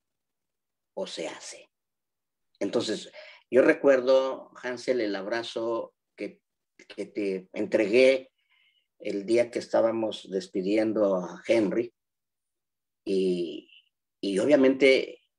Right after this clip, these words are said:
ahí se iniciaba un duelo, ¿verdad? Un duelo que solamente tú, eh,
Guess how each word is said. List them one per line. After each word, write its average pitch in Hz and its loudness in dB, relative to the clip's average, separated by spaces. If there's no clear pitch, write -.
ahí 123 2
se 131 -2
iniciaba 107 -4
un 101 -4
duelo, 95 -2
¿verdad? 101 -10
Un 104 -4
duelo 117 4
que 98 -2
solamente 131 2
tú, 131 0
eh, - -14